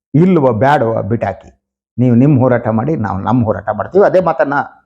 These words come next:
ನಿಖಿಲ್ ಹೇಳಿದ್ದಾರೆ. So ಕುಮಾರಸ್ವಾಮಿ ಸದ್ಯದಲ್ಲಿ ಒಂದು ಪತ್ರಿಕಾಗೋಷ್ಠಿ ಕರೆದು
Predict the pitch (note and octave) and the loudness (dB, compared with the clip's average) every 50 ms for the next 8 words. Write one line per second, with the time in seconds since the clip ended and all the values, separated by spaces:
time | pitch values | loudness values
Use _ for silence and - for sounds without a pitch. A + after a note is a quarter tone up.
0 | _ _ _ _ _ _ A#2+ A#2 A#2+ C3+ B2+ A2+ G#2 A2 A2 G#2+ A2+ C3+ E3+ F#3 | _ _ _ _ _ _ -6 -4 0 0 0 0 0 0 0 0 0 0 0 0
1 | - - - _ _ _ _ _ _ - C3 B2 - B2+ C3+ C#3 C3+ C3 - B2+ | -2 -4 -10 _ _ _ _ _ _ -4 -2 0 2 2 2 2 2 0 0 0
2 | B2 A#2+ A2+ A#2 - A#2 A#2 A#2+ A#2+ B2 A#2 A#2+ G#2+ G2+ - - A#2 A#2+ A#2 A#2+ | 0 0 0 0 -2 0 0 2 2 2 2 0 0 -2 -2 -2 -2 -2 -2 -2
3 | B2 A#2+ A2 A2+ G#2 - - G2 - - B2+ C3+ C#3 B2+ | -2 -2 -2 -2 -4 -4 -8 -8 -4 -2 -2 -2 -2 -4